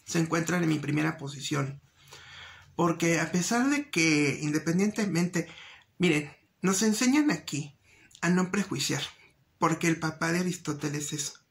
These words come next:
es homofóbico. Digamos no a la homofobia, no a la homofobia. ¡Viva la diversidad! Eso nos lo quiere enseñar Aristemo. Nos enseñan a,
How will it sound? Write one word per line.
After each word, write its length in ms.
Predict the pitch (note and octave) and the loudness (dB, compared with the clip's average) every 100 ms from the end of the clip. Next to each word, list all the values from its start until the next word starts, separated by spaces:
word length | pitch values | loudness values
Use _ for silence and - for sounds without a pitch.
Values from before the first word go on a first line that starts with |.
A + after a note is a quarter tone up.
| _ | _
es 240 | - E3 - | -8 -6 -2
homofóbico. 640 | D3+ D3 D#3+ D3 C#3 C3+ | -4 -4 -8 -8 -8 -2
Digamos 560 | F3+ F#3+ B3 B3+ - - | 0 4 4 4 2 4
no 300 | F#3+ A3+ A3 | 6 6 6
a 60 | |
la 120 | F3+ | 4
homofobia, 540 | D3 C3+ B2+ - - - - _ _ _ - | 2 -2 -4 -12 -14 -18 -20 _ _ _ 0
no 260 | F3+ A3 | 4 6
a 60 | A3+ | 4
la 100 | A3+ | 2
homofobia. 520 | D#3 C#3+ - - - - _ _ - - - - | 0 -2 -6 -10 -10 -18 _ _ -16 -14 -16 -4
¡Viva 260 | E3 A3+ A#3+ | 2 4 4
la 120 | A3 | 4
diversidad! 640 | E3+ D3+ C#3 D3 D3 C#3 | 4 2 -2 -4 -6 -6
Eso 240 | - G3+ A3+ | 0 2 4
nos 140 | G#3+ | 4
lo 160 | E3+ D3 | 2 2
quiere 160 | F#3 | 2
enseñar 420 | G3+ G3+ D#3 G3 A3+ | 2 2 0 2 0
Aristemo. 540 | - - - - - - _ _ _ _ _ - - - - - | -4 -8 -16 -20 -20 -20 _ _ _ _ _ -20 -18 -18 -16 0
Nos 200 | F3+ F3 | 2 2
enseñan 460 | D#3+ E3+ F3+ | 0 0 2
a, 40 | A3 | 0